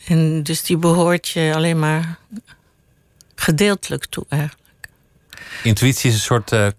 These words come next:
Speaker 2: cloud. Een, een
Speaker 1: Ja.
Speaker 2: collectieve harde schijf ergens.
Speaker 1: Ja, ik zie het helemaal niet hard, maar, ehm, we hebben ook niet zoveel water en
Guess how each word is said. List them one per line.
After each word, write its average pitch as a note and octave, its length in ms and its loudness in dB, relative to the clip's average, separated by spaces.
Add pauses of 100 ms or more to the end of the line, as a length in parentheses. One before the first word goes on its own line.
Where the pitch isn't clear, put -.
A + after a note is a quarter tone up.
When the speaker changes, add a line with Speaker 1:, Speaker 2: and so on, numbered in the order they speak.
Speaker 2:
cloud. G2 600 0 (800)
Een, G2 160 -2
een G3 80 2
Speaker 1:
Ja. A2 60 2
Speaker 2:
collectieve A3 580 2
harde G#2 260 0
schijf F2+ 460 0
ergens. D#2 460 2
Speaker 1:
Ja, A3+ 80 4
ik G3+ 120 -2
zie - 160 -2
het F#3+ 100 -4
helemaal G3 220 2
niet F#3 160 0
hard, F#3+ 440 -2
maar, F#3 260 0 (960)
ehm, E3+ 580 0 (1120)
we F3 120 4
hebben F3+ 200 2
ook F3+ 100 -2
niet F#3+ 160 0
zoveel E3+ 300 -2
water F3 380 0
en D#3 60 -4